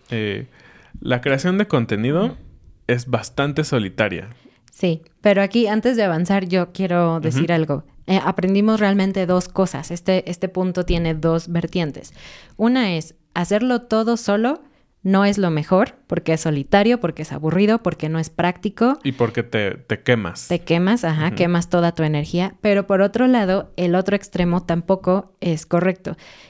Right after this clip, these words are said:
Speaker 2: En el caso de creación de contenido, cre-, querer, eh, abarcar a todas las personas
Speaker 1: Ujú.
Speaker 2: o tener un equipo grandísimo de gente que te ayude, tampoco es la solución.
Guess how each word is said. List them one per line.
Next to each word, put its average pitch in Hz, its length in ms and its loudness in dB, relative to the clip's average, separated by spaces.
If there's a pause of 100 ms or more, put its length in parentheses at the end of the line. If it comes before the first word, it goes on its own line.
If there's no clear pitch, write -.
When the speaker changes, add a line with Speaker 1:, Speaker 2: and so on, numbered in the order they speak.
(100)
Speaker 2:
En 190 240 2
el 185 140 2
caso 214 280 2
de 208 100 0
creación 180 360 0
de 185 80 0
contenido, 175 640 -2
cre-, - 320 -4
querer, 180 380 2 (360)
eh, 170 460 2
abarcar 180 640 0
a 175 100 -4
todas 233 460 0
las 190 160 -2
personas 175 560 0
Speaker 1:
Ujú. 120 120 -2
Speaker 2:
o 226 400 2 (100)
tener 190 340 2
un 202 100 2
equipo 190 400 -2
grandísimo 202 840 0
de 190 120 2
gente 185 340 0
que 180 100 -2
te 156 120 -2
ayude, 190 440 2 (600)
tampoco 190 540 2
es 175 160 0
la 165 140 0
solución. 160 520 -2